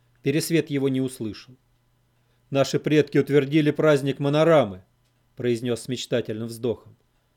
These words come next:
"Сколько смысла вложили, сколько мудрости.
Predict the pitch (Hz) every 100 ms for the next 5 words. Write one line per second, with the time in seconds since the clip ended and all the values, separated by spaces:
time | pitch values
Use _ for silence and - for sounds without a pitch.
0 | _ _ _ _ - 196 185 190 - 196
1 | 180 139 123 135 123 120 92 - _ _
2 | _ - 147 143 135 147 170 131 110 -
3 | -